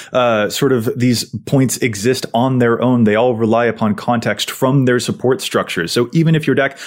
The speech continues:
does contain a whole bunch of creatures, for example, the rest of the cards in the deck are also going to support that. If your deck has a whole bunch of enchantments going on,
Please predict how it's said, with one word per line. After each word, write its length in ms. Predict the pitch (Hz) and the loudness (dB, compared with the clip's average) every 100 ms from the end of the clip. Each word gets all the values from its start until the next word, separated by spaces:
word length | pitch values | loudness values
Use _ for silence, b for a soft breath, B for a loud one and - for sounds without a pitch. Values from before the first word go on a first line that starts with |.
| B | B
does 280 | 110 139 143 | 0 0 0
contain 480 | 147 123 120 127 131 | -2 -2 -2 -2 -2
a 120 | 104 | -2
whole 220 | 104 117 | 0 0
bunch 220 | 120 120 | 0 0
of 120 | 127 - | -2 -2
creatures, 360 | 117 120 117 | -2 0 -2
for 180 | - 117 | 0 0
example, 480 | 104 110 110 120 120 B - | 2 0 2 0 -2 B -2
the 100 | 127 | 0
rest 260 | 123 135 | 0 -2
of 100 | 143 | -2
the 60 | 120 | -2
cards 260 | - 117 113 | -2 -2 0
in 100 | 117 | 0
the 60 | |
deck 220 | 113 117 | 0 0
are 160 | 117 113 | 0 0
also 300 | 104 107 117 | 0 -2 0
going 180 | 110 107 | 2 2
to 80 | 104 | 0
support 300 | - 131 98 | -2 -2 0
that. 100 | 90 | -2
If 140 | - | -2
your 80 | 104 | -2
deck 160 | 123 | -2
has 180 | - 123 | -2 -2
a 60 | 117 | 0
whole 160 | 123 | 0
bunch 180 | 127 123 | 0 -2
of 60 | 113 | 0
enchantments 400 | 113 131 113 113 | 0 2 0 2
going 200 | 110 107 | 4 4
on, 200 | 107 | 2